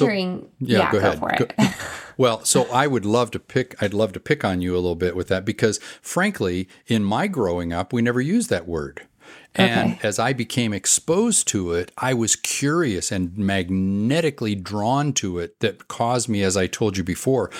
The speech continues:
Speaker 2: to really get into it and to lead a whole denomination with that as the cry, to become an apostolic movement. So I guess I would love to know, what is it about what you knew was apostolic in those days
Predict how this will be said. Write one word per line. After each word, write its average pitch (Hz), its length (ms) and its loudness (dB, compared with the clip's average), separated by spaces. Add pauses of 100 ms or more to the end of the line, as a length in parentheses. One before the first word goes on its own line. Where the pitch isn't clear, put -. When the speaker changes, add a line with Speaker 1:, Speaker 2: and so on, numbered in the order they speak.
(280)
Speaker 2:
to 117 100 2
really 123 460 2
get 123 160 0
into 139 280 0
it 95 120 -4
and 113 140 2
to 110 80 -2
lead 110 320 0
a 92 80 -2
whole 175 500 0
denomination 131 1120 0 (440)
with 107 340 2
that 113 400 0
as 117 180 -2
the 113 80 -6
cry, 151 540 -4 (140)
to 117 100 2
become 104 340 0
an 104 80 0
apostolic 98 680 0
movement. 113 420 -2 (260)
So - 140 0
I 135 60 2
guess 170 260 0
I 147 140 0
would 233 160 0
love 92 240 -2
to - 120 -4
know, 90 140 0
what 104 540 -2
is 135 280 2
it 90 280 -4 (100)
about 113 800 0
what 110 280 0
you 113 240 0
knew 107 380 2
was 95 220 -2
apostolic 101 880 -2
in 95 160 2
those 90 260 0
days 95 680 -2